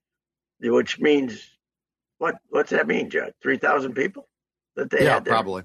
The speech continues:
Speaker 1: Thirty-five hundred,
Speaker 2: Yeah.
Speaker 1: something
Speaker 2: Yeah.
Speaker 1: like that. I mean, that's, that's the disaster here. It's, I, I think their team is a little better than it was. They, you know, they got some players, but they have,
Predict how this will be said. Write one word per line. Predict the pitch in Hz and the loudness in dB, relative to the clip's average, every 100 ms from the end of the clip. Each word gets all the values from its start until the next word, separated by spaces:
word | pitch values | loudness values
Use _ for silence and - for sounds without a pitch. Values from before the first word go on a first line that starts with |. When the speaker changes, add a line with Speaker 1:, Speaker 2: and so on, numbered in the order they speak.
| - | -4
Speaker 1:
Thirty-five | 143 143 107 92 82 | -2 0 2 2 2
hundred, | 78 76 - _ _ | -2 -6 -14 _ _
Speaker 2:
Yeah. | - | -8
Speaker 1:
something | 107 | -2
Speaker 2:
Yeah. | 107 | 2
Speaker 1:
like | - 139 - | 2 0 -2
that. | - - - - | -10 -10 -12 -4
I | 139 | 2
mean, | 143 | 4
that's, | 139 190 220 - _ - - - - - | 4 2 0 -8 _ -20 -18 -16 -18 -6
that's | - 185 285 - | -2 0 -2 0
the | - 139 98 95 _ | 4 6 4 -2 _
disaster | 123 127 113 127 160 214 - - - | 0 2 4 4 4 2 4 4 6
here. | - 85 117 | 4 2 4
It's, | 127 123 - - - - - | 2 0 -12 -20 -18 -10 0
I, | 160 - | 2 4
I | 151 - | 4 2
think | 180 214 - | 2 0 2
their | 170 131 104 | 4 4 2
team | - 147 170 175 | 0 4 4 2
is | 131 | 2
a | 117 | 2
little | 117 120 | 2 0
better | 95 107 139 - 131 | 0 0 4 6 4
than | 113 | 2
it | 107 | -2
was. | 101 104 110 151 - - | -2 0 0 0 -2 2
They, | 226 - - | 2 0 -6
you | - | -4
know, | 90 - | -2 0
they | - | 0
got | - - | 0 -2
some | - - | -4 -8
players, | - 107 110 113 107 | -4 2 4 2 0
but | - 107 | -4 -4
they | - 135 135 | 0 2 2
have, | 117 | 2